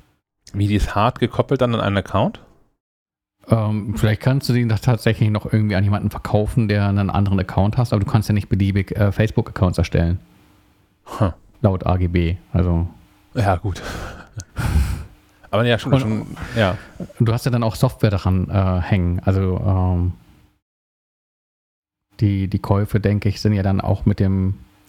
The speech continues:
Speaker 2: Oculus-Account verbunden.
Speaker 1: Mhm. Hm.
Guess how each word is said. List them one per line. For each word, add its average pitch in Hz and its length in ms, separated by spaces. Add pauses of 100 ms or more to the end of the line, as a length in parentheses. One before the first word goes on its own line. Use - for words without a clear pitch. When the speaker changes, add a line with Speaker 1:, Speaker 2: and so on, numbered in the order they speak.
Speaker 2:
Oculus-Account 95 840
verbunden. 98 560 (380)
Speaker 1:
Mhm. 92 280 (1900)
Hm. 110 220